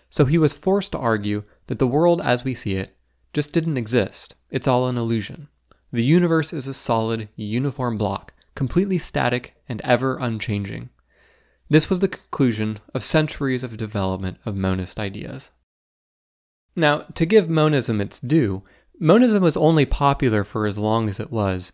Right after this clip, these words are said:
because it does have certain things to recommend it as an approach to natural philosophy.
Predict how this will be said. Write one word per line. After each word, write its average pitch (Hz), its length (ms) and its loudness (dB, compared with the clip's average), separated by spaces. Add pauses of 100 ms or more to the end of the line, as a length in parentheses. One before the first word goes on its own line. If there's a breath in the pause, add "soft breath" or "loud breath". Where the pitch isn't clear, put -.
because 131 400 0
it 147 260 0
does 170 240 4
have 135 220 -4
certain 120 320 -4
things 101 300 -6
to - 80 -10
recommend 104 560 -2
it 98 160 -2
as 113 200 -8
an 110 120 -6
approach 98 440 -6
to - 80 -10
natural 92 420 -8
philosophy. 113 720 -6